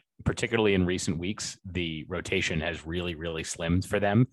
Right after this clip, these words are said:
They're basically only playing six guys, and, and, and in a way, it's like five and a half. Like, their starting five, even more so than Duke,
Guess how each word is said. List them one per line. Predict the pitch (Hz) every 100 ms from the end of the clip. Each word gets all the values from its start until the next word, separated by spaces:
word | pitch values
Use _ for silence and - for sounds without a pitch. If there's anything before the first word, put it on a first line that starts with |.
| _ _
They're | 117
basically | 78 104 - 104 90
only | 92 98
playing | 98 98 90 87
six | - 101 -
guys, | 80 80 87 98
and, | 87 85 -
and, | 85 85 82
and | - 90
in | 90
a |
way, | 82 85 90
it's | -
like | 82 76
five | - 80 80
and | 78
a |
half. | 73 - -
Like, | 82 78
their | 90 101 107 101 _ _ -
starting | - 95 95
five, | 90 82 85 101 113 -
even | 117 107
more | 87 87 98
so | - 90
than | 80 78
Duke, | 71 78 -